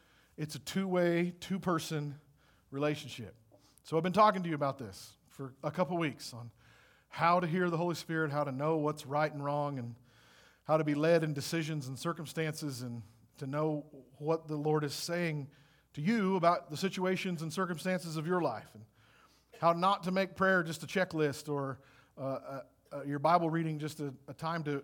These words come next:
race through, but how to actually have a two, two-way conversation. And the number one thing that any relationship have to have for the relationship to be alive, I'm talking about you and God, but it also applies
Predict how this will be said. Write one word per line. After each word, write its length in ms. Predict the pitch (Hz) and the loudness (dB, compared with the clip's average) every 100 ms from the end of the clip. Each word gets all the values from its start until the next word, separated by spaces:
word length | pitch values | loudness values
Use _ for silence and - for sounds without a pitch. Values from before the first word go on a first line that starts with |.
| - | -6
race 340 | 151 170 165 | 0 0 0
through, 240 | 180 185 143 | -2 -2 0
but 100 | 127 | -2
how 120 | 156 | -2
to 60 | |
actually 400 | 147 160 156 170 | -2 -4 -6 -8
have 180 | 151 165 | -2 -2
a 40 | 151 | -2
two, 320 | - 190 165 - - - _ - | -8 -6 -6 -10 -20 -20 _ -6
two-way 320 | 190 196 190 | -2 0 0
conversation. 680 | 185 180 170 143 175 160 131 | 0 -2 -2 -4 -6 -6 -8
And 160 | 113 107 _ _ _ _ _ _ _ _ _ - _ _ _ _ - | -10 -12 _ _ _ _ _ _ _ _ _ -20 _ _ _ _ -10
the 80 | 123 | -2
number 340 | 156 190 208 | 2 4 6
one 260 | 214 214 202 | 6 4 4
thing 380 | 214 180 120 92 - - | 4 2 -2 -10 -18 -4
that 160 | 151 - | -4 -2
any 260 | 185 196 | -2 0
relationship 720 | 202 185 180 156 139 147 131 - _ _ _ - | 2 2 2 0 -4 -6 -6 -12 _ _ _ -12
have 300 | 127 180 175 | -2 -2 -2
to 60 | 170 | -2
have 420 | 185 143 135 131 - | 0 0 -2 -6 -20
for 100 | - | -8
the 80 | 139 | -6
relationship 440 | 143 170 170 175 175 | 0 0 0 -4 -2
to 60 | |
be 100 | 160 | 0
alive, 680 | 156 165 147 127 147 214 - _ _ _ - _ | 4 6 6 4 0 -2 -6 _ _ _ -20 _
I'm 60 | - | -8
talking 180 | 139 139 | -6 -2
about 200 | 143 143 | -2 0
you 120 | 160 | -2
and 80 | 175 | 2
God, 340 | 151 131 160 151 - _ _ _ _ _ _ _ _ _ _ _ - | 2 2 -2 -6 -20 _ _ _ _ _ _ _ _ _ _ _ -6
but 140 | 151 | -2
it 80 | 147 | 4
also 280 | 151 160 170 | 4 4 -2
applies 580 | - 156 160 170 - | 2 4 4 0 -6